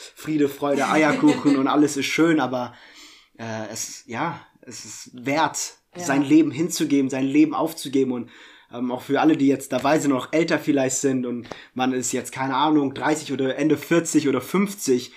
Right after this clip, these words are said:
Speaker 1: man kann immer noch die Entscheidung treffen
Speaker 2: Ja.
Speaker 1: und sagen, ich möchte mein Leben nochmal hingeben und aufgeben und ein Leben leben, was Gottes Willen entspricht.
Speaker 2: Ja.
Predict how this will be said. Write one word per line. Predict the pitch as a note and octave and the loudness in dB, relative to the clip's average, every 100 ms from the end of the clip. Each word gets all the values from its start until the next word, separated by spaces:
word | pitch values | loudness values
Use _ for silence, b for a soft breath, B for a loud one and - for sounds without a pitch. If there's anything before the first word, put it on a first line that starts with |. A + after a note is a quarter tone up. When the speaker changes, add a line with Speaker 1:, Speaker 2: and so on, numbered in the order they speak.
| B B | B B
Speaker 1:
man | C3 | -6
kann | D3 C#3 | -4 -2
immer | F3 F3+ | 0 2
noch | E3+ D#3 | 0 0
die | D3 | 0
Entscheidung | C3+ D3+ E3+ E3 | 0 0 0 -2
treffen | C3+ E3 | -4 -6
Speaker 2:
Ja. | B2+ | -4
Speaker 1:
und | |
sagen, | C3+ C3+ C3 B B B | -2 -2 -4 B B B
ich | F#3 F#3 | -2 0
möchte | D#3+ D#3+ C#3+ | -2 -2 -2
mein | C3+ C#3 | 0 2
Leben | D3 D3 C3+ A#2+ C3 | 4 4 2 -4 0
nochmal | E3 - G#3 F#3 | 0 2 0 0
hingeben | C#3+ G#3 E3 C#3 C3 B2 | 2 0 0 -2 -2 -4
und | B2 | -6
aufgeben | A#2+ D#3+ E3+ - B2+ A#2 A2+ B B B B | -4 -4 -4 -4 -6 -6 -14 B B B B
und | C3+ | -2
ein | C3+ D#3 | 0 2
Leben | E3+ D#3+ F3 D#3+ | 4 6 6 4
leben, | C3+ C3+ B2+ A#2+ A#2 _ - | 2 2 0 -4 -10 _ -12
was | B2 - - - | -8 -8 -8 -8
Gottes | C3 D3+ B2+ A#2 | -4 -4 -4 0
Willen | D3 D3+ | 2 2
entspricht. | B2+ B2 - B2+ - | -2 -10 -8 -8 -8
Speaker 2:
Ja. | - | -14